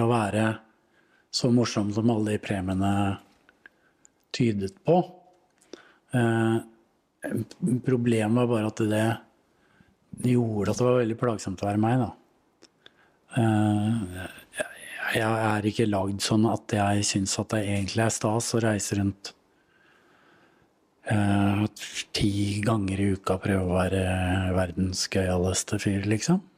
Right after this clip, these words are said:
Eh, det er ikke noe liv som passet meg, for det fant jeg ut ganske, ganske fort. Men, eh, det var jo liksom sånn det skulle være. Nå hadde jeg ikke fått til noe. Eh, det var jo det her jeg ønsket meg, trodde jeg.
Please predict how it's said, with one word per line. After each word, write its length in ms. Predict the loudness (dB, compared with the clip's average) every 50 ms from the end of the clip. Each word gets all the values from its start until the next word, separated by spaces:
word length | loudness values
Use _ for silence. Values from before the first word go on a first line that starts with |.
| _ _ _ _ -6 -2
Eh, 300 | 0 2 4 4 4 2 2 -2 -6 _ _ _ _ _ _ _ -20 -20 -20 -20 _ _ _
det 80 | -2
er 60 | -2 2
ikke 120 | 4 4 6
noe 80 | 6
liv 180 | 6 4 2 2
som 160 | 2 2 0
passet 380 | 2 0 -2 -2 0 0 2 2
meg, 160 | 4 2 2
for 80 | 2 2
det 140 | 0 2 2
fant 200 | 0 0 0 0
jeg 160 | 0 0 0 -2
ut 160 | -4 -8 -4 -2
ganske, 200 | 0 -2 -2 -4 -2 -2
ganske 280 | -2 -2 -2 -4 -2 -2
fort. 240 | -2 -2 -2 -6 -14 -14 _ -14 -10 -8 -6 -4 -4 -4 -6 -8 -2 2 4
Men, 180 | 6 6 6
eh, 140 | 4 2 0 0
det 140 | 2 4 4
var 140 | 6 6 6
jo 100 | 6 4
liksom 300 | 4 4 2 2 2 2
sånn 240 | 2 2 2 2 4 4
det 100 | 2 2
skulle 400 | 2 2 2 4 2 2 0 -2
være. 320 | 0 0 2 2 4 4
Nå 140 | 4 2 2 0
hadde 160 | -2 -2 0
jeg 160 | 0 -2 -2
ikke 200 | -4 -6 -4 -2
fått 180 | -2 -2 -2 -6 _ _ _
til 220 | -4 -2 0 0 2
noe. 300 | 4 4 4 4 2 -2 -6 _ -20 -20 -20 -20 -18 -18 -20 -20 -20 _ _ -2
Eh, 540 | 0 2 2 2 2 2 2 2 2 2 2 2
det 80 | 2 2
var 220 | 2 2 2 2
jo 60 | 2 0
det 80 | 0 0
her 160 | 0 0 0
jeg 160 | 0 2 2
ønsket 340 | 2 2 0 -2 -4 -2 0
meg, 180 | 0 0 0 0
trodde 380 | 0 -2 0 -2 -2 0 0 2
jeg. 160 | 2 2 2